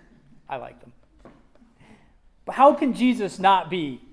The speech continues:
like, Captain America or something? You know, Man of Steel. Pastors, years ago, when the Man of Steel movie came out, they had, like, I think Bible studies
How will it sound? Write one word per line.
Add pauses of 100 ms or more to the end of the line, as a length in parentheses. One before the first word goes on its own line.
(140)
like,
Captain
America
or
something?
You
know,
Man
of
Steel. (420)
Pastors,
years
ago,
when
the
Man
of
Steel
movie
came
out,
they
had,
like,
I
think
Bible
studies